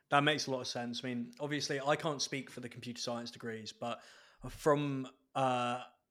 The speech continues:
the whole reason why I discovered code actually was 'cause my, uh, my housemate in university, the guy I lived with, like, all the way through university,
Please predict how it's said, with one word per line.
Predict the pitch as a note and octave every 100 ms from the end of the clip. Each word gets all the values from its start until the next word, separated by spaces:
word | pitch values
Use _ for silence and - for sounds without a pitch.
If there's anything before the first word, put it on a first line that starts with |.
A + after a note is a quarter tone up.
| _
the | - C#3
whole | F#3 F3+
reason | F#3 C#3
why | C3
I | C#3
discovered | C#3+ C#3 C3+ B2
code | - C3+ B2
actually | A#2+ - A#2+
was | A2+ A#2
'cause | C3 A#2 B2+
my, | B2 B2 A#2+ A#2 - _ -
uh, | B2+ A#2+ A#2 A#2
my | B2+ B2 A#2
housemate | C3 C3+ - B2+ A#2+ -
in | C3+ B2+
university, | B2 B2 A#2+ -
the | A#2+
guy | B2 B2
I | A#2+
lived | A#2+ B2
with, | A2+
like, | A#2 -
all | B2
the |
way | A#2+
through | A#2 B2
university, | A#2 A#2 A#2+ A#2 B2+ A2+